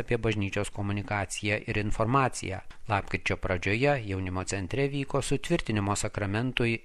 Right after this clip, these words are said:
rengiančių parapijų komandų mokymai. Laisvos visuomenės instituto komentare džiaugiamasi prezidentės pasirašytų netrukus įsigaliosiančių šeimos stiprinimo įstatymų, kuriuo pirmą kartą kuriama vieninga skėtinė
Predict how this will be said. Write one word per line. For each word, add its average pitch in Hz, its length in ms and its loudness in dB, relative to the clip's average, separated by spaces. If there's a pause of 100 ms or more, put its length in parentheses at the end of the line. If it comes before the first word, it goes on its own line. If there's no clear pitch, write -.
(140)
rengiančių 110 560 2
parapijų 101 560 -2
komandų 110 680 0
mokymai. 92 640 0 (420)
Laisvos 113 560 4
visuomenės 113 640 2
instituto 110 640 0
komentare 143 640 4 (240)
džiaugiamasi 110 840 4
prezidentės 101 800 0
pasirašytų 104 800 2 (160)
netrukus 139 540 0 (100)
įsigaliosiančių 117 1000 2 (100)
šeimos 107 540 2
stiprinimo 101 580 0
įstatymų, 92 720 -2
kuriuo 117 400 0
pirmą 139 320 0
kartą 147 400 2
kuriama 101 560 0
vieninga 117 720 0
skėtinė 101 720 0